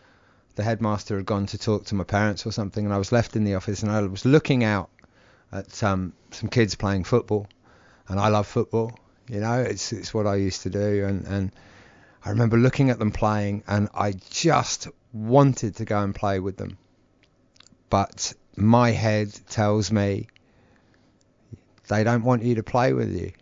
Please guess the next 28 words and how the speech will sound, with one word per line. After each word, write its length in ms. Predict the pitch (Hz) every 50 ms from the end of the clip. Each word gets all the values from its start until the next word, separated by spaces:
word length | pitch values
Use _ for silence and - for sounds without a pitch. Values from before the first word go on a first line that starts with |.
| _ _ _ _ _
play 180 | 127 127 127 135
with 160 | 131 123 101
them. 220 | 110 104 101 104 - _ _ _ _ _ _ _ _ _ _ _ _ _ _
You 100 | - 101
know, 140 | 101 98 107
you're 140 | 110 113 113
not 200 | 117 120 113 101
good 140 | - 117 107
enough. 440 | 107 104 98 95 95 - - - - - _ _ _ _ _ _ _ _ _ _ _ _ _ _ _
You're 140 | - 104 104
not, 300 | 104 113 117 113 - - _ _ _ _ _
you're 180 | 92 104 110
not 180 | 117 127 131 -
really 400 | 117 120 143 147 143 143 135 127
welcome. 540 | 110 117 107 104 101 - - 107 92 92 - _ _ _ - - _ _
They'll 180 | - 113 110 110
accept 500 | 113 - - - - 165 156 - - -
you 140 | 123 120 110
playing 420 | - - 123 110 107 104 104 110
because 260 | 110 117 - 117 107
headmaster 540 | 110 117 110 104 110 104 101 92 - - 110
has 100 | 104 95 -
told 320 | - 101 101 104 101 92
you 80 | 104 95
to 100 | - 107
play 260 | - - 107 98 101
with 120 | 101 98 95
them." 220 | 98 101 113 110